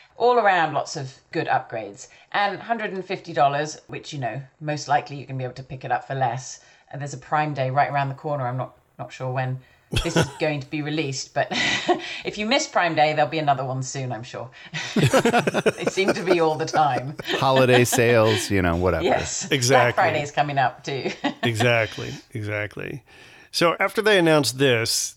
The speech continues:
Speaker 3: they really dove into what they were doing with A I. They have all the A Is, and they tried desperately to normalize the initialism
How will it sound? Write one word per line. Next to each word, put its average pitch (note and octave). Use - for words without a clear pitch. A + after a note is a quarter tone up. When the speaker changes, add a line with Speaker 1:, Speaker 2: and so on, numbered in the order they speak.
Speaker 3:
they C#3
really D#3
dove B2+
into A#2
what A#2
they B2+
were A2
doing G#2+
with G#2
A A2
I. G2
They A#2
have G#2
all B2+
the B2
A A2
Is, -
and G#2+
they A#2
tried C#3+
desperately B2+
to A#2+
normalize A#2+
the A#2
initialism A2